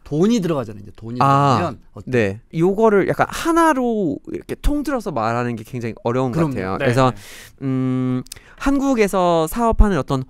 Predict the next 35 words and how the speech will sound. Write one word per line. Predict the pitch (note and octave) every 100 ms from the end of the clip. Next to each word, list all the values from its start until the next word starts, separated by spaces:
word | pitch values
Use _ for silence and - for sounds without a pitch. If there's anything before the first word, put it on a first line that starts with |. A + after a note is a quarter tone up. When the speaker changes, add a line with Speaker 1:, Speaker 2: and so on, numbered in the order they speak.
| _
Speaker 2:
환경이 | - A#3+ A#3 B3 B3+ B3 C3+ G2+ - _ A2+ G#2 F2+ -
있는 | A#2+ A#2+
것 | G#2+
같고 | - - A#2 G#2+
Speaker 1:
네. | A2 A#2+ G#2 -
Speaker 2:
그걸 | - C3 C#3
한국 | G#3+ G#3
사람이라고 | G3 A#3+ G#3 C#3 A#2+ B2
<laughs> |
하기가 | - D3+ C#3+
좀 | C3+ A2+
아닌 | A2+ A2+
것 | G#2
같은데 | G2 C3+ C3+ D#3+ A2
Speaker 1:
음, |
음. | C#3 C3 A2+
Speaker 2:
그 | - C#3+ C3+
환경이 | - A#3 A3+ A#3+ D3+
있어요. | - F2
Speaker 1:
한국의 | - D#3
Speaker 2:
시장이라는 | A3+ B3+ A3+ F3 B2+
Speaker 1:
사업 | A2+ A2
Speaker 2:
게 |
있고, | G#2
Speaker 1:
환경. | F3+ D3+ G#3 A#3 -
네. | C3+ B2
Speaker 2:
네, | C#3 A2+
시장이 | - G#3+ B3 A3+ C#3
있고 | A2+ - D#3+ G3
뭐 | B2+ A2
규정이 | - C3+ F3+ F#3+ C#3 G#2
있고 | F#2 D3+ F3
이렇게 | A2 B2
Speaker 1:
네. | -
Speaker 2:
환경이 | A#3 A3+ A3+ F3+ G#2 - - A2 G2+